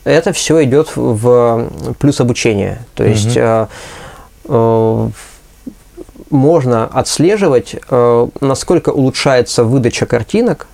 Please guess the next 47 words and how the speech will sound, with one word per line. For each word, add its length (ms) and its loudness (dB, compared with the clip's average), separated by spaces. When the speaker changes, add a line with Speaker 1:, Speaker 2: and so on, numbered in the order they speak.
Speaker 1:
да, 360 0
со 200 -2
временем. 580 2
Speaker 2:
У 80 0
тебя, 320 0
да, 140 -2
потом? 380 -4
Speaker 1:
Да, 320 2
и, 60 2
и 340 4
у 80 4
меня, 300 2
и 80 4
у 60 4
всех 240 -2
пользователей. 460 0
То 80 -8
есть 120 -4
эти 240 0
данные, 400 2
естественно, 420 -4
есть 260 -2
у 40 -2
компаний, 400 0
которые, 540 -2
собственно, 360 -6
нейросетями 480 0
рулят. 240 -2
Speaker 2:
Слушай, 200 -4
я 40 -2
подумал 340 -2
здесь, 340 -4
ну, 240 -2
о 40 -2
таком 380 -2
сразу, 360 -2
наверное, 260 0
ну, 40 2
не 60 0
то 120 -4
чтобы 220 -2
проблеме. 600 0
Мне 100 2
кажется, 240 -2
в 40 -8
какой-то 220 0
момент 380 0